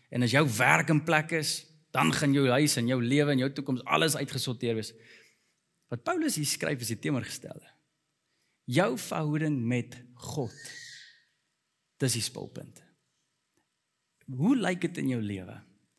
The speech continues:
Glo jy nog so daaroor in jou lewe? En, en ons praat elke week hieroor, en soos julle weet, ek doen, dis waar kerk gaan, dis waar ons wil reis met die Here gaan, dis hoekom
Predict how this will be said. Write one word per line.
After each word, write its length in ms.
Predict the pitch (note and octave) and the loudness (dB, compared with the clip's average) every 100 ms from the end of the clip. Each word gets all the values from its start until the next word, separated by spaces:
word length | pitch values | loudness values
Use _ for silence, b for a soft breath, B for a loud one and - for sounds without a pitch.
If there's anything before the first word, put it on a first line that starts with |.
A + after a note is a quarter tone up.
| _ | _
Glo 420 | - - A3 B3 | -8 -6 -4 -2
jy 160 | C4 A3 | -2 0
nog 220 | E3 C#3+ | 0 0
so 220 | - C#3 B2 | -2 -4 -2
daaroor 340 | A2+ A#2 A2 | -2 -2 -2
in 60 | G#2+ | -2
jou 120 | G#2+ | -4
lewe? 360 | G2+ F#2+ G2+ A2 A2 _ _ _ _ - | -4 -6 -8 -14 -18 _ _ _ _ -4
En, 200 | D#3 F3+ F#3+ | -2 -2 -2
en 120 | G3+ | 0
ons 140 | G#3+ - | 0 2
praat 220 | G#3+ G3 | 2 2
elke 240 | F3+ F3 D3+ | 2 0 0
week 220 | B2 G2+ | 0 -2
hieroor, 240 | A2 G#2+ | -6 -4
en 80 | A2+ | -4
soos 240 | A2+ D3 - | -2 -4 -4
julle 160 | A#2 G#2 | -4 -6
weet, 200 | - - b b b b b | -10 -14 b b b b b
ek 120 | - A#2+ | -8 -4
doen, 220 | C#3 A#2 - - | -4 -4 -12 -2
dis 120 | D#3+ | 0
waar 180 | D#3+ D3 | 0 -2
kerk 280 | - A#2 - | 0 -2 0
gaan, 100 | B2 | -2
dis 80 | B2 | -2
waar 140 | D3+ | 0
ons 80 | C3 | 0
wil 80 | B2+ | 0
reis 220 | A2+ B2+ C#3 | 0 0 2
met 120 | B2+ | 2
die 40 | |
Here 120 | A2+ A2+ | 2 0
gaan, 100 | A2+ | -2
dis 140 | A#2 | -4
hoekom 240 | C#3 C#3+ | 0 0